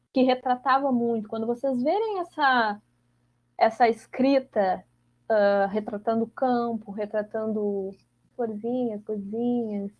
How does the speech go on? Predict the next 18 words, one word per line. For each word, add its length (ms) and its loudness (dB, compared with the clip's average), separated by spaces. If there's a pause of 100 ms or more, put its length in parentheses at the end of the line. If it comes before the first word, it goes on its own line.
(340)
quando 360 0 (300)
também 320 4
tem 120 0
um 100 -2
pouco 260 2
do 120 2
teor, 880 6
ah, 760 0 (340)
romântico, 800 2
né? 220 -2
Porque 500 -6 (260)
é 80 -4
um 80 -6
período 340 0
ali 160 -4
de 140 -2
transição, 1000 -2 (1600)
mas 760 6